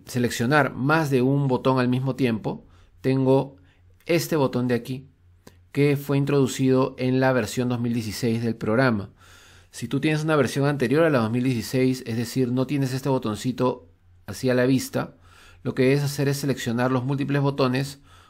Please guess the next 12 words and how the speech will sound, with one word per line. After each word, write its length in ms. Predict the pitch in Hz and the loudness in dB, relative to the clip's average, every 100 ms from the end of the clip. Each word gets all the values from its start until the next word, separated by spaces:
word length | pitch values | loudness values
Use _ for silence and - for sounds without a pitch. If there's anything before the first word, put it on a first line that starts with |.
| _ | _
con 460 | - 143 143 151 - - - - | 0 4 4 2 -6 -18 -20 -4
la 180 | 113 117 | -2 0
tecla 500 | 123 123 127 - - | 0 0 -2 -2 0
control, 600 | 123 101 87 85 87 - | 0 0 -4 -10 -12 -14
¿sí? 200 | - 127 | -12 -8
Presionas 400 | 127 107 135 139 | -6 -4 -2 -2
control 360 | 143 151 156 151 | 0 0 0 0
y 60 | 113 | 0
mientras 280 | 101 101 | -2 -4
está 120 | 101 139 | -4 -4
presionado 380 | 139 147 147 | -4 -2 -2
control, 440 | 156 151 143 170 | 0 0 0 -2